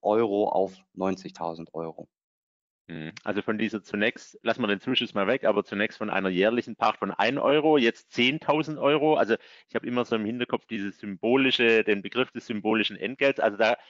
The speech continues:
Speaker 2: ähm, rücken wir jetzt nach meinem Empfinden etwas, ähm, weg. Wie ging's weiter?
Speaker 1: Ja, genau, genau. Ähm,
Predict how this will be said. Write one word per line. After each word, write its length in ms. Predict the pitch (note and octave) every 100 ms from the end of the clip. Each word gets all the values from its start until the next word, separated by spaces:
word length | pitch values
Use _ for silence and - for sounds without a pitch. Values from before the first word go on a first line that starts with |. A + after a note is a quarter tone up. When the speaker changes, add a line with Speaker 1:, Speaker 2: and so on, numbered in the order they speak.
| - -
Speaker 2:
ähm, 340 | - A2 A2+ F#2+
rücken 320 | F#2 B2+ C3+
wir 140 | A#2+
jetzt 160 | A2+ -
nach 120 | G#2+
meinem 260 | F#2+ G2+ A2
Empfinden 500 | G2+ G2 B2 C#3+ A#2+
etwas, 560 | - - F#2 - - _ _ _ _ -
ähm, 540 | G#2 G#2 G2+ G2 G2 -
weg. 360 | F#2 B2 - -
Wie 400 | F#2+ G2 G2 - _ - -
ging's 320 | A2+ A2 -
weiter? 460 | G2+ A#2 F2+ E2+ F#2 _ _ _ _ _ _ _ _ _ - - - _ _
Speaker 1:
Ja, 140 | - B2
genau, 340 | B2+ G2+ F#2+ F#2+ -
genau. 340 | G#2 F#2 F#2 -
Ähm, 340 | - A2+ A2+